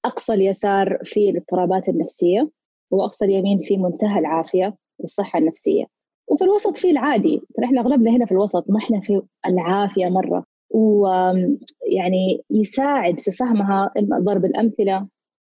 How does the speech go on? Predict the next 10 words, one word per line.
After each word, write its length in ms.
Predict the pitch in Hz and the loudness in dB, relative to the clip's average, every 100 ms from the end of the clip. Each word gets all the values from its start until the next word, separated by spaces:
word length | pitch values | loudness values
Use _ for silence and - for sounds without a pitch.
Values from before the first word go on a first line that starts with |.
| - | -4
يساعد 460 | 190 220 220 190 | -2 0 0 0
مقارنة 760 | 180 180 214 233 233 202 180 - - - - _ | 0 0 -2 0 0 0 -2 -6 -12 -18 -18 _
الحالة 560 | 175 180 - 220 220 196 | -2 -2 -4 -2 0 0
النفسية 640 | 175 175 - 214 202 180 | 0 -4 -2 2 2 2
بالحالة 1120 | 175 190 226 - _ _ - 180 185 180 220 196 | 2 2 2 -2 _ _ -6 0 2 0 0 0
الجسدية 500 | 180 185 185 185 170 | 0 0 2 2 2
من 180 | 170 190 | 2 0
ناحية 280 | 196 180 170 | 0 -2 -2
الصحة 560 | 175 - 202 - 226 | -2 -4 -6 -4 -2
والمرض. 420 | 226 180 175 156 | 0 0 0 -2